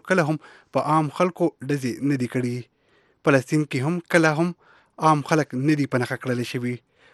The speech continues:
خو پښتانه سره عام ویشتلی کیږي. آیا دا د پښتنو د تاریخ د کوم بدل اخیستلو په توګه خو نه کیږي؟ د پښتون ژغورنې غورځنګ مشر ثنا ایجاز په ټویټر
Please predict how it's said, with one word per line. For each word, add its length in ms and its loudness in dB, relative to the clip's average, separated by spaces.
خو 180 -8
پښتانه 400 0
سره 220 -4
عام 160 -2
ویشتلی 360 -6
کیږي. 300 -8
آیا 140 6
دا 120 4
د 80 -8
پښتنو 480 -4
د 140 -6
تاریخ 260 -6
د 140 -8
کوم 180 -2
بدل 320 -4
اخیستلو 400 -4
په 140 -8
توګه 260 -4
خو 100 -10
نه 120 0
کیږي؟ 280 -10
د 120 0
پښتون 320 0
ژغورنې 360 4
غورځنګ 300 4
مشر 280 -2
ثنا 240 0
ایجاز 320 -2
په 100 -6
ټویټر 240 -6